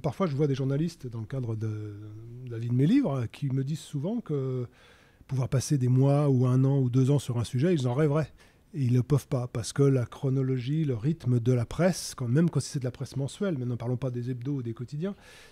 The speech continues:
c'est un rythme qui ne permet pas d'aller creuser un sujet aussi longtemps. Et l-, la temporalité de la bande dessinée le permet. Donc moi, ouais, quand je,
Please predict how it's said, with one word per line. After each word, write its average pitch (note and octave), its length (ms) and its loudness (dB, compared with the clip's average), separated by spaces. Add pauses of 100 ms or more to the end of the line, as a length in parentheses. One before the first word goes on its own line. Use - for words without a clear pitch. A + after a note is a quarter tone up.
c'est - 160 -6
un C3+ 80 -2
rythme D#3+ 260 -2
qui - 120 -2
ne - 20 -8
permet C3 240 2
pas F3 300 -2 (120)
d'aller C3 320 0
creuser C3 320 0
un C#3 60 2
sujet C3 240 -2
aussi D3 200 -2
longtemps. C3 340 -4
Et D#3+ 40 -4
l-, D#3+ 480 0
la D3+ 100 0
temporalité E3+ 540 4
de E3+ 60 4
la E3 80 4
bande C#3+ 160 4
dessinée E3 300 4
le G3 40 2
permet. C3 380 -2
Donc C#3 240 0
moi, G3 180 4
ouais, E3+ 140 2
quand D#3+ 120 2
je, B2 360 2